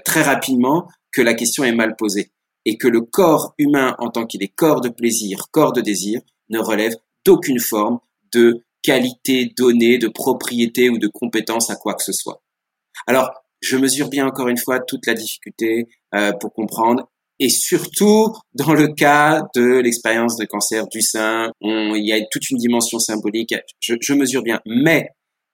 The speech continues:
euh, c'est là où, d'une certaine manière, il y a double ou triple ou quadruple addition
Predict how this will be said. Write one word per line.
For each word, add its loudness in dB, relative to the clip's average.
euh, 0
c'est -4
là 6
où, 0
d'une -6
certaine -8
manière, 0
il -4
y -2
a -4
double -2
ou -8
triple -4
ou -12
quadruple 0
addition -2